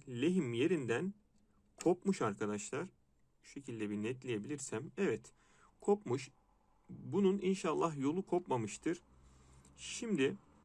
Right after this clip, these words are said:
artı kısmına baktığımız zaman burada herhangi bir şekilde kopukluk yok. Ben bunun sebebini buradaki tel direkt olarak sert bir şekilde karta giriyor ve biz pili takıp,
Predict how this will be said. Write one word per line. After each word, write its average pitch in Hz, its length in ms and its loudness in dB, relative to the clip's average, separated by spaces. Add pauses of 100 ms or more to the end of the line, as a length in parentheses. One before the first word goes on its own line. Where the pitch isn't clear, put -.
(100)
artı 160 440 0
kısmına 131 540 -2
baktığımız 127 560 -4
zaman 156 460 -2 (140)
burada 156 540 0 (160)
herhangi 165 460 -2
bir 123 80 -4
şekilde 123 500 -4
kopukluk - 600 -4
yok. - 360 4 (360)
Ben 156 400 -4
bunun 175 320 0 (120)
sebebini 165 800 0 (1080)
buradaki 139 720 -2 (200)
tel 127 360 0 (800)
direkt 175 380 2
olarak 156 520 2
sert - 380 -4
bir 139 60 -4
şekilde 139 480 -2
karta 143 360 -2
giriyor 107 300 0
ve 143 160 2
biz 175 200 -8
pili 180 380 0
takıp, 175 300 -4